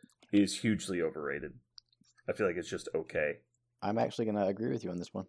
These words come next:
Speaker 2: Uh, I think the situations are niche where you'll use it. Uh, your opponent's gonna know that. Like, "Oh, look at that. There's my Magneto.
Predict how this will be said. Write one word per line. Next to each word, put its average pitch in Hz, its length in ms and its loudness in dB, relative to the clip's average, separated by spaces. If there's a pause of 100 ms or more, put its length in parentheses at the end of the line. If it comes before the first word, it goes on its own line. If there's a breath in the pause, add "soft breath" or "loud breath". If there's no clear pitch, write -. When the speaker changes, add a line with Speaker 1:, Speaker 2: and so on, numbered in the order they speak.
(420)
Speaker 2:
Uh, 95 320 2
I 110 100 4
think 120 220 4
the 113 80 2
situations 107 840 2 (100)
are 95 380 8
niche 107 420 0
where 95 120 0
you'll 92 140 4
use 95 300 0
it. 160 120 2 (460)
Uh, 92 240 2
your 98 160 4
opponent's 107 440 -2
gonna 98 120 0
know 87 260 2
that. 117 280 6 (100)
Like, 120 240 -4
"Oh, 185 100 10
look 180 200 10
at 175 100 6
that. - 140 10
There's 131 140 4
my 151 80 6
Magneto. 156 560 8